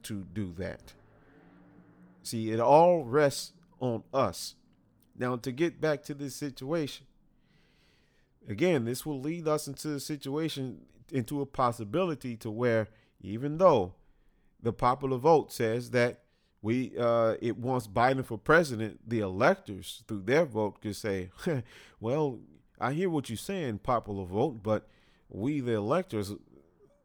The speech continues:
Trump is the person." Or it may not even be Trump. It could be, uh, Jesse Ventura.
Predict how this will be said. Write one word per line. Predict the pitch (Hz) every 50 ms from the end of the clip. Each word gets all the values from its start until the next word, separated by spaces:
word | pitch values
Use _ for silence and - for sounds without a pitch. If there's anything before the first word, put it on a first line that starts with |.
| _ _ _ _ - -
Trump | - - 139 156 202 208 -
is | 113 113 113 107 107 107 95
the | 98 104 107 107 101
person." | - - - 107 95 90 - - - - - - -
Or | - 120 135 151 165 170 170 147 - - - _ _
it | - 135 175 180
may | 170 180 190 196
not | 190 196 208 208 190 139
even | 175 214 214 226 190 151
be | 131 123 110 98
Trump. | - - - 131 104 95 - -
It | - 131 165 -
could | - 131 107 110
be, | 131 135 139 143 147 135 - - - - - - - -
uh, | 139 156 156 135
Jesse | 107 113 151 165 151 - 180 165
Ventura. | 165 185 180 180 175 - 214 185 190 131 90 85